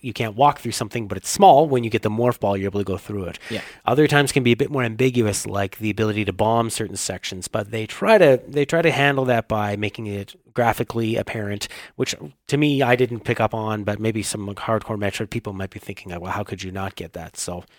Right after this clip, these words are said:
Speaker 2: Yeah, sometimes they resort to something as obvious as, like, different colored doors where you know, like, "Oh, I have this item that opens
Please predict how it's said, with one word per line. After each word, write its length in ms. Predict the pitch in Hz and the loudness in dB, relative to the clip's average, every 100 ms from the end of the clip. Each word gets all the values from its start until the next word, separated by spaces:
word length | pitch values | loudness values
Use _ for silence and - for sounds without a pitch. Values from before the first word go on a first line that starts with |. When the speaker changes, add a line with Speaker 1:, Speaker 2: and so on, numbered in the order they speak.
| _ | _
Speaker 2:
Yeah, 140 | 175 | -6
sometimes 460 | 143 131 131 110 98 | -4 -4 -2 -4 -2
they 100 | 98 | -2
resort 320 | 101 101 110 | -2 -4 -6
to 80 | 104 | -6
something 360 | - 107 101 98 | -10 -10 -10 -10
as 120 | 95 | -8
obvious 380 | 101 98 98 104 | -6 -4 -6 -6
as, 100 | 104 | -6
like, 220 | 101 - - _ _ _ _ _ 120 | -8 -10 -20 _ _ _ _ _ 0
different 280 | 135 - | 0 0
colored 300 | - 113 101 | -2 0 0
doors 360 | 101 104 101 101 | 2 4 4 0
where 100 | 107 | -2
you 80 | 101 | -2
know, 180 | 98 101 | -2 -2
like, 240 | 92 - | -6 0
"Oh, 220 | 127 101 _ _ - | 0 0 _ _ -8
I 80 | |
have 200 | 117 127 | 0 0
this 140 | 110 - | 0 0
item 320 | 113 110 101 | 0 0 -2
that 240 | 107 101 | -2 -2
opens 460 | 110 104 98 95 | -4 -6 -6 -6